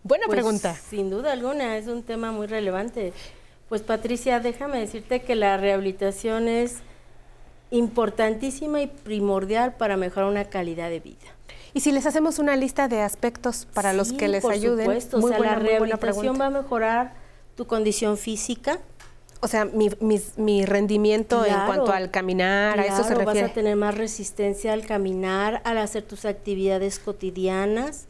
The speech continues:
Speaker 1: Pero la rehabilitación, ¿cómo, doctora? ¿Que me pongan estos equipos o que yo haga ejercicios de flexibilización? ¿A qué, a qué nos referimos específicamente?
Speaker 2: Pues bueno, inicialmente siempre es importante la evaluación.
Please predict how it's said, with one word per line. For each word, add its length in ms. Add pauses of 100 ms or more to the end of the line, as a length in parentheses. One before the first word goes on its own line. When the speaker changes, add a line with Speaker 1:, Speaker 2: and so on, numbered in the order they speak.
(120)
Speaker 1:
Pero 300 (100)
la 160
rehabilitación, 680
¿cómo, 280
doctora? 320
¿Que 100
me 140
pongan 320
estos 260
equipos 720 (180)
o 100
que 160
yo 100
haga 240
ejercicios 640
de 100
flexibilización? 1400
¿A 80
qué, 180 (140)
a 100
qué 100
nos 160
referimos 460
específicamente? 560
Speaker 2:
Pues 20
bueno, 160
inicialmente 800
siempre 400
es 100
importante 540
la 80
evaluación. 640